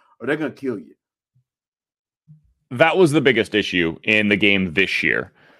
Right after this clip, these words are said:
Speaker 2: Like, we, we can talk about the pressure, we can talk about i-, i-, issues in the second half, we can talk about special teams, whatever we wanna discuss, and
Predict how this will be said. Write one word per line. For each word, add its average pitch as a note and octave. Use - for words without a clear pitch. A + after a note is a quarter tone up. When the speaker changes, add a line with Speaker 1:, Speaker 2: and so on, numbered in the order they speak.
Speaker 2:
Like, A2+
we, D#3+
we G3
can F3+
talk F3+
about D#3
the -
pressure, F3
we E3
can F3
talk F3
about E3+
i-, B2
i-, C3
issues E3
in B2+
the A#2+
second C3
half, D#3
we D#3
can D#3
talk C#3+
about B2
special -
teams, C#3+
whatever G3
we B3+
wanna G#3
discuss, C#3
and C3